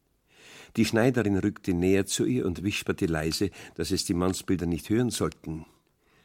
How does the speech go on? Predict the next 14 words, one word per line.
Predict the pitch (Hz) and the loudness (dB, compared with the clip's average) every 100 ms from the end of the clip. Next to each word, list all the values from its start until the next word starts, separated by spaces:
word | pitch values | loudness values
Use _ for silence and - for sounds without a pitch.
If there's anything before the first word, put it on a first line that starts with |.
| _ _ _ _ | _ _ _ _
"Überhaupt | 120 107 104 123 - | 2 4 4 2 -2
sag | - 120 | -4 -2
ich | 98 - | -4 -4
das. | 107 101 - - - _ _ _ _ - | -2 -2 -2 -6 -10 _ _ _ _ 0
Bei | 95 | 2
dem | 127 156 | 4 6
Alter | 135 120 - | 6 2 2
ist | 90 - - | -2 -2 0
besser, | 110 - 120 | 0 2 0
wenn | 110 101 | 0 0
der | 104 | 2
Mann | 107 110 107 | 2 2 2
zuerst | - 87 - | 0 0 -2
stirbt, | - - 95 - - | -6 -2 -2 -2 -20